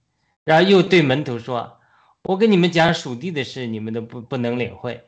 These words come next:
我跟你们讲属天的事，你怎么能领会呢？”因为他从天来的，他知道在天上的旨意，天父的旨意是如何那么畅通无阻，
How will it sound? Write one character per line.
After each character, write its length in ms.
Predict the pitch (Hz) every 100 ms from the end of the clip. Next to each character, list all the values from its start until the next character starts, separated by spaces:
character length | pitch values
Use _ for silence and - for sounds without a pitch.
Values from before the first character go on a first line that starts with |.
| _ _ _ -
我 100 | 143
跟 80 | 165
你 40 |
们 80 | 156
讲 220 | 139 143
属 160 | 143 117
天 180 | 120 127
的 100 | 120
事， 400 | - 110 - _ _ _ _ -
你 160 | 147
怎 180 | 151 127
么 80 | 117
能 180 | 151 139
领 140 | 104
会 160 | - 113
呢？” 80 | -
因 100 | 156
为 60 | 175
他 140 | 175
从 280 | 180 160 175
天 360 | 175 - 190 185
来 240 | 107 98
的， 240 | 98 98 - _ _ _ -
他 100 | 160
知 300 | 160 170 170
道 180 | 160
在 100 | 131
天 300 | 123 - 160
上 100 | 156
的 80 | 143
旨 340 | 113 - 110 117
意， 360 | 170 127 - _ _ _
天 260 | - 151 160
父 100 | 170
的 60 |
旨 160 | 139 120
意 160 | 107 120
是 180 | 123
如 220 | 120 127 165
何 240 | 135 123 - - _ _
那 340 | - 151 165
么 180 | 160 135 - - - - -
畅 280 | - 185 135
通 220 | 131 131
无 80 | 156
阻， 320 | 151 104